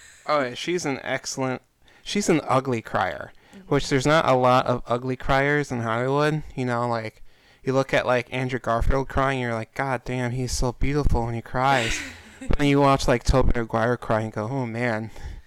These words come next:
Speaker 2: Yeah.
Speaker 1: That guy's swelling up. His eyes are watering. He, he doesn't look so, so heroic anymore."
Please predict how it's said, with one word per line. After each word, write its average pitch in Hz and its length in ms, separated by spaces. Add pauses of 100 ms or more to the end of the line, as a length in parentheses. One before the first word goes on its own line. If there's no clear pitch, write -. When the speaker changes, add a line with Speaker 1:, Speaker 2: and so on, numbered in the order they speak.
(200)
Speaker 2:
Yeah. 190 280
Speaker 1:
That 143 160
guy's 123 240
swelling 135 400
up. 143 240
His - 120
eyes 135 280
are 123 100
watering. 117 460
He, 139 260
he 127 180
doesn't 139 300
look 143 160
so, 123 400
so 117 240
heroic 123 540
anymore." 113 480